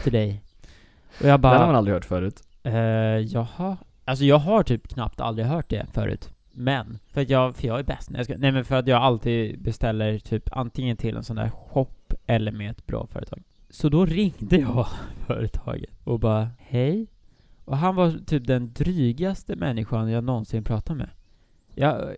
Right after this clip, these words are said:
Speaker 1: jag typ önskar att jag hade spelat in det, för att det var verkligen så jävla drygt. Han typ, alltså, jag mådde typ dåligt efter samtalet för att han var så dryg. För att det
Speaker 2: Oj.
Speaker 1: kändes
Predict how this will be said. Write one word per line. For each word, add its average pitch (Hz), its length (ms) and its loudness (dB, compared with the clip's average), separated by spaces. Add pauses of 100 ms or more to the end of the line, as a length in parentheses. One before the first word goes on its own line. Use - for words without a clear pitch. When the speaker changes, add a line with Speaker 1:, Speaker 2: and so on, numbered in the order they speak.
Speaker 1:
jag 147 280 2
typ 156 140 -2
önskar 143 400 2
att 131 100 -4
jag 131 160 2
hade 123 420 -2 (380)
spelat 127 260 0
in 143 140 0
det, 110 80 -4
för - 120 -4
att 120 60 -6
det 147 60 2
var 143 120 4
verkligen 113 500 0 (880)
så 170 240 0
jävla 151 560 2
drygt. 120 520 -4 (340)
Han 127 200 -4
typ, - 360 -10
alltså, 120 240 -2
jag 120 100 4
mådde 135 240 2
typ 123 200 2
dåligt 131 400 4
efter 120 300 -4
samtalet 113 520 -2
för 110 80 -6
att 107 60 -8
han 107 120 -8
var 117 100 -10
så 117 120 -8
dryg. - 320 -10 (560)
För - 100 -6
att 113 80 -6
det 120 140 0
Speaker 2:
Oj. - 100 -10
Speaker 1:
kändes 120 360 -2